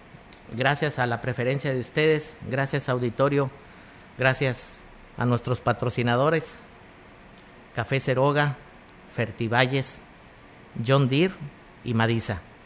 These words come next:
Aquí estamos en Diálogos Azucareros con nuestro programa número veinte. Eh, les paso el número de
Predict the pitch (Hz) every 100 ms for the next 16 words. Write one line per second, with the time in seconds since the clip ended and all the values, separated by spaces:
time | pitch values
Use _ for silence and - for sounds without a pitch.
0 | - - - 113 - 131 135 139 131 123
1 | 110 95 120 165 190 151 135 117 120 127
2 | 151 156 - 127 113 113 123 - 120 120
3 | 120 143 135 135 123 110 107 104 - 101
4 | - - - - - - - - 127 120
5 | 123 123 131 127 - 170 175 160 143 139
6 | 165 170 156 135 123 120 113 110